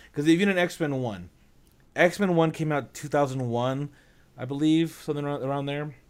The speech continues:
which is a couple years after Blade. And the, the problem with, um, what they were trying to do, they were kinda like, "We can't make it look too superhero."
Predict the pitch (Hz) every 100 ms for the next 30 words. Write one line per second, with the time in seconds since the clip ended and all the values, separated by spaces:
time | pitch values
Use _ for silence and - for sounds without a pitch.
0 | _ _ _ _ _ - 139 123 127 156
1 | 143 143 127 104 107 131 110 - _ _
2 | _ - _ _ _ _ 127 127 123 120
3 | 120 107 - _ _ _ _ _ _ _
4 | _ _ _ _ - _ _ _ 151 147
5 | 143 143 - 147 160 190 180 147 131 123
6 | 127 127 120 - 107 117 117 113 110 107
7 | - _ _ _ _ _ _ _ _ _
8 | _ _ 135 147 135 147 123 135 135 127
9 | 127 110 110 139 151 143 120 127 - 127
10 | - 127 120 110 98 95